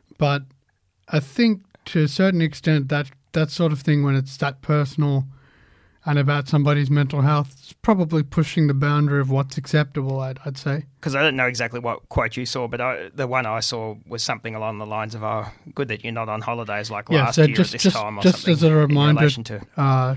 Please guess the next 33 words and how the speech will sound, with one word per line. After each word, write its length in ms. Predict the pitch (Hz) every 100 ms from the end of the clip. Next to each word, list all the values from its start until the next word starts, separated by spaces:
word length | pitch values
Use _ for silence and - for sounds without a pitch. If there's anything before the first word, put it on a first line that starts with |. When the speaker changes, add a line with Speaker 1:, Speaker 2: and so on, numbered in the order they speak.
| 135
Speaker 1:
to 160 | 147
viewers 340 | 131 151 143 135
who 80 | 143
may 140 | 139
not 160 | 135 131
be 100 | 135
aware, 380 | 131 139 135 135 - - - _ _ _
last 400 | 151 156 151 -
year, 380 | 151 147 143 135 - _ _ - _ _ -
Buddy 320 | 156 151 151
Franklin 500 | 143 151 143 143 143 139
w-, 280 | 139 143 -
was 360 | 147 143 135 - - 151
going 260 | 147 143
through 440 | 131 143 139 139 135
some 460 | 135 143 131 127 - _ _ _ _ _ _ -
depression 600 | 135 165 165 - 160 147
and 140 | 139
mental 360 | 135 139 135 147
illness, 420 | 156 165 156 -
and 260 | 151 147 143
he 220 | 147 143
asked 460 | 139 143 139 - -
the 40 |
Sydney 280 | - 151 147
Swans 340 | - 151 143
for 140 | - 139
some 220 | - 135
time 280 | 147 147 139
away 220 | 131 135
from 180 | 135 131
the 60 |
game, 440 | 131 151 151 147